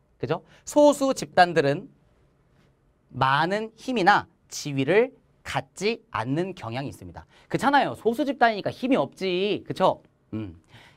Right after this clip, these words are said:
힘이나 지위를 별로 가지고 있지 않은 경향이 있어요. 그리고 어떤 경향이 있어요? May even be dismissed. 아하. 그리고, 그리고 이 소수 집단들은 심지어 무시당하기도 합니다.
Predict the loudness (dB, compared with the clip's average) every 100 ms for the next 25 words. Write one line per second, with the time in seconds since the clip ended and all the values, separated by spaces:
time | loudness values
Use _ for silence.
0 | _ -4 0 2 2 0 -4 -2 -2 0
1 | -4 -4 -4 0 2 2 2 -2 -2 -4
2 | -6 -8 -8 -10 -14 -20 -4 4 6 6
3 | 4 2 2 2 4 4 4 _ _ -2
4 | 0 0 -2 -2 -2 -2 -4 2 0 2
5 | 2 2 -2 -20 _ _ 0 4 4 2
6 | _ _ 4 6 6 4 4 4 4 _
7 | _ -4 -4 -2 -4 -6 2 2 4 2
8 | 0 -8 _ _ _ _ _ _ _ _
9 | -18 -8 2 2 6 6 4 0 _ -4
10 | -2 -2 0 2 4 4 4 2 4 0
11 | -2